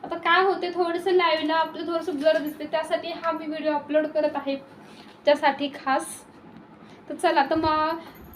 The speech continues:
पटापट मी ब्लाऊजचं कलेक्शन दाखवून देते. न्यू असं कलेक्शन आलेलं आहे ब्लाऊजमध्ये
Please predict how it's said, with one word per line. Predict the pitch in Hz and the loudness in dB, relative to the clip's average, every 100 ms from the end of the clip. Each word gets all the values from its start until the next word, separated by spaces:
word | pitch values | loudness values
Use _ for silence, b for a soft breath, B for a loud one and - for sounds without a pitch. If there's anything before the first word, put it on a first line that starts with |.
| - | 0
पटापट | 320 330 370 370 | 0 2 -2 -2
मी | 370 | -2
ब्लाऊजचं | 302 302 302 370 | 0 0 0 -4
कलेक्शन | 370 320 320 339 | -4 -4 -4 -4
दाखवून | 311 311 320 | -2 -2 -2
देते. | 302 320 | -4 -4
न्यू | 311 349 392 | -2 0 0
असं | 349 359 | 0 -4
कलेक्शन | - 311 - 320 - 311 | -2 -2 -2 -8 -4 -2
आलेलं | 302 294 | 0 0
आहे | 285 285 | 0 0
ब्लाऊजमध्ये | 311 269 285 311 302 311 277 370 | -2 0 2 2 0 -2 0 -2